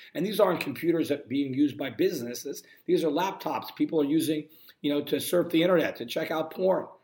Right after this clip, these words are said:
right? I mean, this is all consumer goods. We're not gonna get rich going into debt to blow our money on assets that don't generate wealth. So that is a big, big difference between what America did to get rich and what America is currently doing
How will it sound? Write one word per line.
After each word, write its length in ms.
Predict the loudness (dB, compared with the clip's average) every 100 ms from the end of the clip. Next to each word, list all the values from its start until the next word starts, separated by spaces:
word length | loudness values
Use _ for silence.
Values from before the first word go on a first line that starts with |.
| _
right? 160 | -6 -4
I 60 | -2
mean, 200 | -4 -4 -6 0
this 200 | 2 2
is 140 | 2
all 280 | 4 4 0
consumer 600 | -4 -6 -6 -4 0 0
goods. 480 | 2 2 0 -10 -20 _ _
We're 120 | 2 2
not 240 | 2 0
gonna 160 | 0 2
get 260 | 4 2
rich 540 | 4 2 2 -2 -6 -10 4
going 280 | 4 6 2
into 200 | 0 -2
debt 520 | 0 0 0 -6 -12 _ _
to 100 | -4
blow 360 | -4 4 8 8
our 140 | 8
money 340 | 4 2 2 0
on 180 | -2 -8 -4 4
assets 480 | 4 4 -2 -6
that 120 | -8 0
don't 260 | 0 0
generate 440 | -2 -2 0 0 0
wealth. 320 | -2 -2 -14 -18
So 140 | -2 0
that 180 | 2 0
is 140 | -2
a 40 |
big, 600 | -6 -4 6 6 4 -2
big 280 | 2 2 0
difference 600 | 0 0 0 -10 -10 -14 -16 _ -10
between 420 | -8 -6 -4 -2
what 160 | -2 -2
America 560 | 0 2 2 0 -2
did 380 | -6 6 6 6
to 80 | 2
get 340 | 0 0 -2 -8
rich 440 | -8 -8 -10 -16 _ _ _ -6
and 120 | 2
what 160 | 2
America 540 | 2 0 0 0 0 -6
is 160 | -6
currently 580 | -6 2 2 2 -2 -6
doing 500 | 2 4 4 2 -6